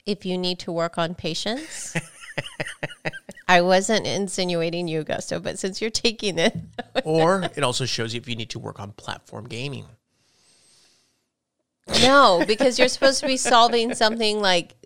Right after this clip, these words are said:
Speaker 1: in real life, but not in real life, you know?
Speaker 2: Yeah.
Speaker 1: So it's kinda like,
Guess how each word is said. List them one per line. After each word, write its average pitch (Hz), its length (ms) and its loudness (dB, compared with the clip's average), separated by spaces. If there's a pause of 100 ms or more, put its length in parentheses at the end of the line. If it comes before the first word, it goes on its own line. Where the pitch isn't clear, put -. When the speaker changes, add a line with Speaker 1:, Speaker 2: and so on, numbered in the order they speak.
(200)
Speaker 1:
in 226 180 -2
real 196 180 2
life, 165 340 0
but 156 140 -4
not 170 240 -2
in 220 120 -4
real 233 180 -4
life, 240 300 0
you 247 100 -4
know? 254 340 -2
Speaker 2:
Yeah. 139 300 -8 (320)
Speaker 1:
So 220 380 4
it's 214 200 -2
kinda 240 300 -2
like, 208 400 2